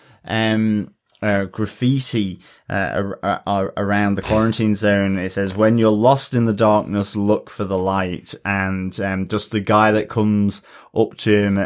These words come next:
and, and says, "Are you lost?" And he says, "If you tell me to look at the light,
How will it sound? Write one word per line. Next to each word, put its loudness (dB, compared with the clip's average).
and, 0
and -4
says, -2
"Are 4
you 0
lost?" 0
And -8
he -4
says, -4
"If -6
you 0
tell 2
me 2
to -2
look 0
at -8
the -6
light, 0